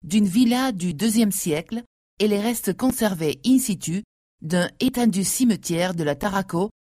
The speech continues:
de l'époque du Bas Empire. Cependant, actuellement, en attendant l'exécution du projet d'aménagement de l'ensemble,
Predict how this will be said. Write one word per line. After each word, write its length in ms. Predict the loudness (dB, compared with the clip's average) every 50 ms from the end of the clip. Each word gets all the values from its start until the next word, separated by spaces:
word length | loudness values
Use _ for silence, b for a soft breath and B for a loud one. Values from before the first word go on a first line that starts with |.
| _ _
de 160 | -2 0 0
l'époque 400 | 2 2 0 0 0 -2 -2 -2
du 140 | -4 -8 -2
Bas 200 | 2 2 4 4
Empire. 520 | 2 -2 -6 -6 -6 -6 -6 -8 -10 -14 -16 _ _ _ _ _ _ _ _
Cependant, 640 | -6 -4 -4 0 0 0 0 0 0 0 0 -2 -4 b b b b b b b
actuellement, 640 | -2 -2 0 2 2 2 2 2 0 0 -2 -4 -4 b b b b b b b -2
en 80 | 2
attendant 440 | 2 2 2 2 2 2 4 2 2 2
l'exécution 680 | 0 0 -2 -2 -4 -2 -2 -4 -2 -2 -2 0 0
du 140 | -2 -4 -6
projet 360 | -4 -4 -4 -2 0 -2 0
d'aménagement 680 | 0 -2 -2 -2 -2 -4 -4 -6 -6 -4 -4 -4 -4 -4
de 100 | -4 -4
l'ensemble, 680 | -4 -4 -4 -4 -6 -6 -4 -4 -4 -4 -4 -6 -10